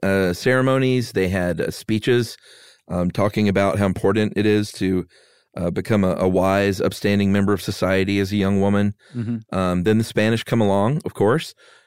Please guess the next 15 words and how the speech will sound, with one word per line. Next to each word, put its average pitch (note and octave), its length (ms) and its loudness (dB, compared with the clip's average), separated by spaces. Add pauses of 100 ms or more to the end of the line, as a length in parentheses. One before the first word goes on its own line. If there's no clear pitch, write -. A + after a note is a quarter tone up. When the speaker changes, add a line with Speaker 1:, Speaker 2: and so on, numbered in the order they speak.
(160)
Speaker 1:
They G2+ 260 2
invade G2 480 2
what G2 240 2
we F#2+ 140 2
now F#2 180 0
call G2+ 160 0
Mexico, G#2 800 0
overthrew G#2+ 400 2
the F#2+ 160 2
Aztecs, F#2 560 -2 (460)
and F#2 100 0
that B2+ 160 0
brought A2 240 2
in G#2 220 2
a, F#2+ 100 0